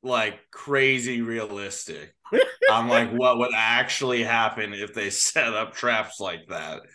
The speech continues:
Speaker 2: Mm-hmm.
Speaker 1: And I thought that was brilliant. I was dying laughing the
Speaker 2: <laughs>
Speaker 1: entire time.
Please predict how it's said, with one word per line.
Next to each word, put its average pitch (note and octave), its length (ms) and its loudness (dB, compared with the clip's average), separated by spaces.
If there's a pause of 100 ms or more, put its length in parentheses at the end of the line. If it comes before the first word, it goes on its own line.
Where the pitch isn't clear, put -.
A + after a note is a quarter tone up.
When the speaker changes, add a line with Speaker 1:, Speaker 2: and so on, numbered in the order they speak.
Speaker 2:
Mm-hmm. C#3 440 -6
Speaker 1:
And A#2+ 240 0
I A2+ 260 2
thought A2 500 0
that G#2+ 220 0
was G2 180 -8
brilliant. G2 520 -4
I G#2+ 300 2
was A2+ 300 -2
dying A2+ 680 -2
laughing F#2+ 540 -2
the G3 180 6
Speaker 2:
<laughs> - 20 6
Speaker 1:
entire G#2 300 0
time. G#2+ 320 0